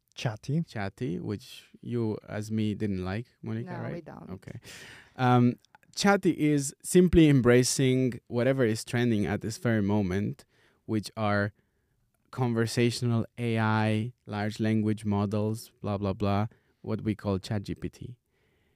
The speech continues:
Speaker 2: And Chat G P T, at least for me, I've been using it lately quite a lot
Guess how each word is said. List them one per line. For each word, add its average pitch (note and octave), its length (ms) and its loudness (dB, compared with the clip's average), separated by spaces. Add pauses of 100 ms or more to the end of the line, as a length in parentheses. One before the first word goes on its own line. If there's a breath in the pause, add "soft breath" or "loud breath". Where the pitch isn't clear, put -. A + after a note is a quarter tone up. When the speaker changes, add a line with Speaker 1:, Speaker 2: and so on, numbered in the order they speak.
(220)
Speaker 2:
And A2+ 400 2 (120)
Chat C#3+ 200 2
G B2+ 100 0
P B2+ 140 -2
T, D3 300 2
at G#2+ 120 -4
least B2+ 200 0
for A#2 120 -4
me, C#3 240 0
I've A#2 220 0
been G#2+ 140 0
using A#2 340 0
it G#2 200 -2
lately G#2 340 -2
quite F#2+ 240 -4
a F2+ 60 -4
lot G2+ 300 0